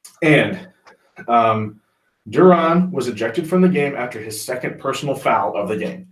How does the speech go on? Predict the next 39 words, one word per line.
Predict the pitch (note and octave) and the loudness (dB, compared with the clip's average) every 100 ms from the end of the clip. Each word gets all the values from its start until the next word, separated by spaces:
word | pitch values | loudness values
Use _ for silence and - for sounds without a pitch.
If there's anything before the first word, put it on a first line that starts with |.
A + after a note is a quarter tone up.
| _ _ _ | _ _ _
So | - - - | -2 -2 0
that's | F3 D#3+ | 0 2
the | D3 | 0
situation | - D3 D3+ C3+ B2 B2 B2+ - _ - | 0 2 4 6 4 0 -6 -10 _ -4
that | B2+ | -2
we | B2+ | 0
have | A#2+ A#2+ | -2 -2
here. | A2+ F#2 - - | -4 -8 -12 -12
It's, | G2 F2+ - | -8 -8 -4
it, | G#2+ A2+ - - - | -2 -2 -8 -18 -10
you | F#2 | -6
know, | F2+ F2+ | -6 -8
recurring | A2+ - - - D3 D#3+ F3 F3+ - | -8 -8 -8 0 2 4 2 -2 -8
thing | - D#3 D3 | -4 0 0
happening | C#3+ A#2+ A2 A#2+ A#2+ B2 A2+ _ _ - | 0 -2 -4 -4 -4 -6 -14 _ _ -4
to | A#2+ | 0
this | A2 G#2+ - | 2 0 0
same | G#2 G#2 | -4 -4
player, | D#3 D#3 - - _ _ - _ | 0 0 0 -8 _ _ -20 _
uh, | - G#2 G#2 | 0 2 2
defensive | G#2 A#2 A#2 A#2+ A#2 | 0 -2 0 2 2
end. | G2 - _ _ _ _ _ _ _ | 0 -4 _ _ _ _ _ _ _
And | B2 B2+ B2 | -2 0 0
after | A#2 - - | 0 -2 -2
hearing | A2 - B3+ G#3+ | -4 -2 2 4
he | D3+ | 4
was | C3+ A#2+ | 2 0
ejected, | G2+ A#2+ B2+ - F2 - - _ | 0 0 0 -4 -8 -8 -18 _
he | _ A2 A2 G#2+ - _ _ | _ -6 -6 -8 -16 _ _
threw | - A2+ | 0 2
his | - | 4
helmet | C#3 E3+ | 4 4
on | G3 | 6
the | G#3+ | 6
ground, | D#3+ C3+ C#3 - - _ - | 6 4 2 -4 -12 _ -12
turned | - E3+ F#3+ | -2 4 4
around, | C3+ C3 C3 G#2+ | 4 2 -2 -6
and | G#2 G#2 | -8 -8
charged | - F#3+ G3+ B2 G#2+ A2 - | -4 2 4 4 0 -4 -10